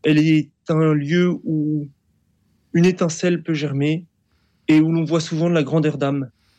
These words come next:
Hein. Et notre culture, qui est largement d'ailleurs héritière du christianisme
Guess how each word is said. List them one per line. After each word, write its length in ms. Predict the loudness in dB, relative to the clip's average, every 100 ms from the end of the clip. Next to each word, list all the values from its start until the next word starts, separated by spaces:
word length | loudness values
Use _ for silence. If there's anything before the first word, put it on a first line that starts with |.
| _ _
Hein. 180 | -16 -16 -18 _ 0
Et 60 |
notre 600 | 0 0 -2 -2 0 -4 -10 _ _
culture, 640 | -4 -4 0 2 2 0 _
qui 140 | -16
est 20 |
largement 460 | -6 -4 -2 0 0
d'ailleurs 280 | 2 2 0
héritière 380 | -4 -8 -4 -6
du 100 | -6
christianisme 760 | -12 -8 -4 -2 -4 -6 -10